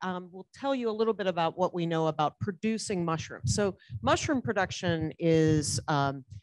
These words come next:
done in a controlled environment. In, it could be in a room this big, if you like, um, where,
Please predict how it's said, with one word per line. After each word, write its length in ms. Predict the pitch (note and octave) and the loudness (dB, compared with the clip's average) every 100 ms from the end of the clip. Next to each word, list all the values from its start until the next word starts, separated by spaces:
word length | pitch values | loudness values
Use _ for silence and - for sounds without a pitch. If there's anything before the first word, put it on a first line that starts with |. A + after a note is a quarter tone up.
| _ _ F3 | _ _ 0
done 360 | G3+ G3+ G#3 G#3 | 4 6 6 4
in 200 | - E3+ | 2 -2
a 60 | |
controlled 540 | D#3+ F3 D#3+ A3+ A#3+ A3 | 0 -4 -2 0 2 0
environment. 720 | G3 D#3 D3+ D#3 D3 D3 - | -2 -4 -4 -6 -6 -10 -10
In, 300 | E3+ D#3+ D#3 C#3 - | -4 -2 -4 -8 -18
it 160 | F3+ | -8
could 180 | - F3 | -4 -4
be 120 | F#3 | -2
in 100 | F3 | -4
a 60 | D#3 | -2
room 280 | D#3 E3 D#3+ | 0 0 0
this 200 | D#3 - | -4 -6
big, 240 | C#3 C#3 | -10 -8
if 160 | C#3 - | -6 0
you 100 | C#3+ | 2
like, 360 | C3+ C#3 C3+ _ _ _ - | 4 2 -2 _ _ _ -2
um, 500 | E3+ D3+ D#3 D3 D3 D#3 - _ _ _ | 2 4 2 -4 -8 -14 -20 _ _ _
where, 720 | F3+ G#3+ G#3+ G#3 G3+ G3 - | 2 4 6 6 6 4 -2